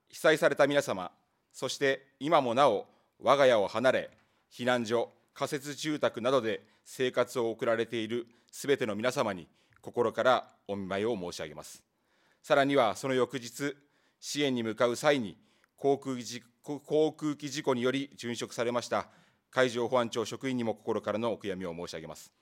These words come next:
さて、我が国では二千二十年までの十年間、世界中で発生したマグニチュード六以上の地震の約二割が発生する、まさに地震大国であります。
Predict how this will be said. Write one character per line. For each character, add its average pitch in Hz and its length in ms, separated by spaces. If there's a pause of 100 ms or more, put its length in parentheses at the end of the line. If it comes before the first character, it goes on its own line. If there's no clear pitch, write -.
(760)
さ 156 220
て、 127 320 (400)
我 143 100
が 156 160
国 147 240
で 127 100
は 101 220 (480)
二 113 80
千 151 220
二 139 100
十 143 200
年 127 140
ま 120 120
で 107 80
の 101 100
十 135 240
年 143 220
間、 95 240 (340)
世 - 180
界 160 220
中 151 200
で 156 120
発 139 240
生 143 160
し - 120
た 139 200 (360)
マ 135 160
グ 165 100
ニ 143 120
チ - 160
ュ 113 80
ー - 20
ド 120 200 (120)
六 123 320
以 165 100
上 131 220
の 120 180
地 104 140
震 120 280
の 127 220 (400)
約 135 420 (100)
二 123 140
割 156 240
が 120 320
発 - 260
生 120 180
す 113 140
る、 123 220 (320)
ま 127 120
さ 127 140
に 135 220
地 107 140
震 107 180
大 110 160
国 113 180
で 120 80
あ 87 40
り 80 80
ま 76 100
す。 - 180